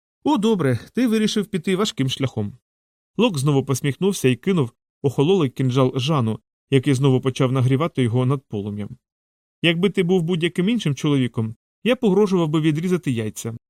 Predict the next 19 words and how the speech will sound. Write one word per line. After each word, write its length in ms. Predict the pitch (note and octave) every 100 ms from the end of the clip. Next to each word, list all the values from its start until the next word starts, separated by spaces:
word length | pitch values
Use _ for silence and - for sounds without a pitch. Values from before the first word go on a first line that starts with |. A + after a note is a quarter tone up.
| _ -
відпускав 520 | B3+ - - G#3 G3+
би 100 | D#3
всілякі 520 | - D3+ C#3+ C#3+ B2+ - _ _
жартики 500 | C3+ A#3+ A3 E3+ D#3
про 140 | -
євнухів, 540 | D3 C#3+ C3+ B2 B2 B2+ _ _ _
але 220 | F#3 A3+
я 100 | C4
думаю, 440 | G#3 A#3 G3+ F#3 E3
ти 160 | A3+
міг 160 | G#3+ F#3+
би 100 | F#3+
це 160 | -
витримати. 560 | F3+ B2+ - G#2+ - A2+ - _ _ _ -
Ти 240 | C#3+ C#3
не 100 | C#3+
більше 280 | E3 G#3+ B2
з 40 |
чоловіків. 540 | - A#2+ A2+ A2 A2